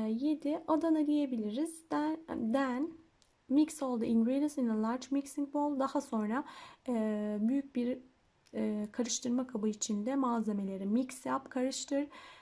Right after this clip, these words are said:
Sonrasında after that, daha sonra pour them into the love pan. E, bir kızartma, e, ekmek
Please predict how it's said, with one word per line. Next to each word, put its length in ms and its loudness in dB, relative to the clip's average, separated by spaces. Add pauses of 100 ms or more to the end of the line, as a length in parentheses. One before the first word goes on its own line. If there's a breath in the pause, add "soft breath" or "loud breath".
(120 loud breath)
Sonrasında 500 -4
after 380 -2
that, 280 -2
daha 260 2
sonra 760 -2 (340 loud breath)
pour 300 2
them 160 4
into 280 2
the 60 0
love 360 0 (100)
pan. 320 0 (1160)
E, 220 4
bir 180 0
kızartma, 680 -2 (240)
e, 80 -4
ekmek 600 -2